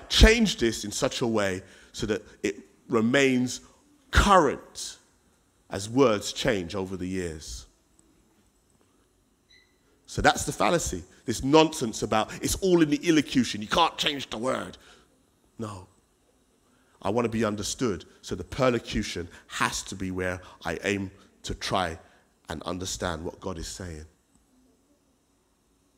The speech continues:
So what is the general teaching point of the text? Well, first and foremost, I think it's all, it states,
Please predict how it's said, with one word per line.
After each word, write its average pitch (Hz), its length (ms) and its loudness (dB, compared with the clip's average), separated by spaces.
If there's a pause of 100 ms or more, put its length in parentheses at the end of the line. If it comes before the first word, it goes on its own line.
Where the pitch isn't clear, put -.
(1900)
So - 180 -4
what 139 320 2
is 123 240 4
the 101 140 -10
general 123 460 0
teaching - 480 -6
point 92 300 -10
of - 120 -20
the - 60 -14
text? - 600 -14 (2000)
Well, 135 80 2
first 202 320 4
and 135 100 -2
foremost, 120 380 0
I 123 80 2
think 123 320 -2 (400)
it's - 180 -4
all, 175 180 -2 (100)
it 156 120 -2
states, - 600 0